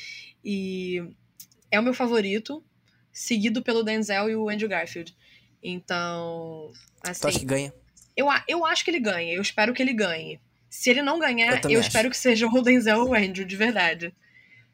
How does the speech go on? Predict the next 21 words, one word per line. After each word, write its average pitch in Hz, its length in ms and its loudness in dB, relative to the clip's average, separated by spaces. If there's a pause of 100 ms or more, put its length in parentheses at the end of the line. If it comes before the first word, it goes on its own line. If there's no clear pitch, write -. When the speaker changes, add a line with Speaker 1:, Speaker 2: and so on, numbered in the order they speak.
(160)
Speaker 1:
Tipo, 208 400 -2
nada 220 220 4
contra 269 280 4
o 254 40 6
Will 240 100 8
Smith, 202 420 4
gosto 214 320 4
muito 226 160 2
do 214 80 0
Will 208 140 2
Smith, 196 380 -2
mas 202 520 0
esse 214 280 0
ano 208 220 0
eu 220 60 -2
não 214 120 -2
acho 196 280 0
que, 202 320 -8
que 190 280 -8
ele 190 120 -4
mereça 175 480 0